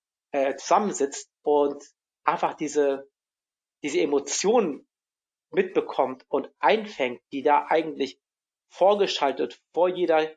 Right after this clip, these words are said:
Werbemittelausspielung stattfinden,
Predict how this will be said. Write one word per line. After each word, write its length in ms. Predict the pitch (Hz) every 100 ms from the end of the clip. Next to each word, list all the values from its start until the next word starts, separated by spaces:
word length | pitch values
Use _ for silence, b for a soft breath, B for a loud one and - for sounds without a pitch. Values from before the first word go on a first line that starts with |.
| _ _ _ _ _ _ -
Werbemittelausspielung 840 | 165 170 160 147 147 139 131 113
stattfinden, 720 | - - 185 - 127 131 135